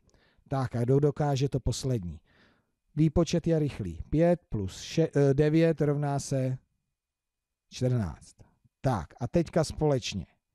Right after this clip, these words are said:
Pět stupňů Celsia plus devět stupňů Celsia rovná se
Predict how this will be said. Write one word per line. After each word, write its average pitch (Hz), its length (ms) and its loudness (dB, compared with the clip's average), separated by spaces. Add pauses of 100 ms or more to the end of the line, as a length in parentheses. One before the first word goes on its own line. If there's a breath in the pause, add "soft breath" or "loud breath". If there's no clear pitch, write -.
(840)
Pět 143 680 4
stupňů 208 680 2
Celsia 190 1200 4 (520)
plus 135 840 4 (420)
devět 180 840 4
stupňů 214 600 0
Celsia 190 920 4 (300 soft breath)
rovná 160 680 4
se 139 440 0